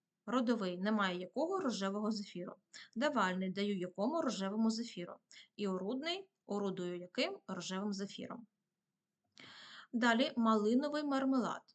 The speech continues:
Родовий, немає якого? Малинового мармеладу. Шок-, е, далі давальний, даю якому малиновому мар-, мармеладу.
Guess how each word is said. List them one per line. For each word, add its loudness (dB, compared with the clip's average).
Родовий, 0
немає 6
якого? 0
Малинового 0
мармеладу. 0
Шок-, -2
е, -2
далі 2
давальний, 2
даю 4
якому -2
малиновому 2
мар-, 0
мармеладу. -2